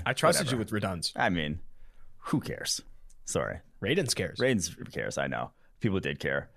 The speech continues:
Speaker 2: I, I apologize. That's that tier.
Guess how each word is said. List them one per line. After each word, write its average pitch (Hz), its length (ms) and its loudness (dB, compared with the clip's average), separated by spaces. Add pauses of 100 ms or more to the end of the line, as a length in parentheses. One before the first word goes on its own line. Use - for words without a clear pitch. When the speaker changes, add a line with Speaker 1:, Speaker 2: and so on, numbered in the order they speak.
(240)
Speaker 2:
I, 87 80 6 (200)
I 85 180 6
apologize. 65 600 0 (640)
That's 139 260 6
that 110 240 4
tier. - 280 -2